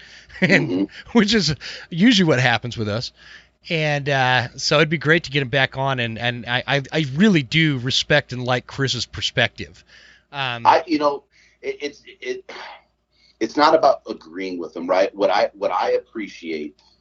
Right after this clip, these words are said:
Speaker 2: it's not just the perspective,
Speaker 1: No, it's not,
Speaker 2: but
Speaker 1: it's
Speaker 2: the
Speaker 1: not
Speaker 2: fact
Speaker 1: agreeing.
Speaker 2: that
Speaker 1: I
Speaker 2: he
Speaker 1: just respect it. I respect his
Speaker 2: Yeah, the,
Speaker 1: perspective.
Speaker 2: the
Speaker 1: He
Speaker 2: fact
Speaker 1: thinks
Speaker 2: that
Speaker 1: about
Speaker 2: he
Speaker 1: it.
Speaker 2: has, well, the fact that he has the balls enough to say, "Hey,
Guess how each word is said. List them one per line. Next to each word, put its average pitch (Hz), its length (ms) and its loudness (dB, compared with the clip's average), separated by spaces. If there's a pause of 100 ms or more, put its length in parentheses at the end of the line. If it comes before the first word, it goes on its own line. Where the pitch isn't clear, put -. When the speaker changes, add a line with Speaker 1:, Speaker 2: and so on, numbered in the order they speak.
(180)
Speaker 2:
it's - 180 -8
not 170 180 2
just 156 200 -6
the - 80 -2
perspective, - 360 -4
Speaker 1:
No, - 40 0
it's - 160 -4
not, 202 140 2
Speaker 2:
but 208 100 4
Speaker 1:
it's - 80 0
Speaker 2:
the 269 60 0
Speaker 1:
not 247 120 0
Speaker 2:
fact 131 160 8
Speaker 1:
agreeing. 180 300 2
Speaker 2:
that 120 80 -2
Speaker 1:
I 160 40 4
Speaker 2:
he 226 60 2
Speaker 1:
just 175 160 -4
respect 143 460 0
it. 82 120 -10
I 95 80 -10
respect 120 460 -2
his 120 160 -10
Speaker 2:
Yeah, 113 140 0
the, 101 60 2
Speaker 1:
perspective. 101 420 -2
Speaker 2:
the 107 100 2
Speaker 1:
He - 60 -16
Speaker 2:
fact 120 300 2
Speaker 1:
thinks - 220 4
Speaker 2:
that 143 80 0
Speaker 1:
about 95 160 -6
Speaker 2:
he 92 60 -4
Speaker 1:
it. 107 60 -6
Speaker 2:
has, 107 580 2 (240)
well, 123 380 4
the 110 100 -2
fact - 360 -2
that 113 120 -2
he 110 140 -10
has 123 240 -2
the 110 100 -2
balls 131 460 2
enough 113 200 0
to 110 100 -8
say, 110 220 -2
"Hey, - 360 2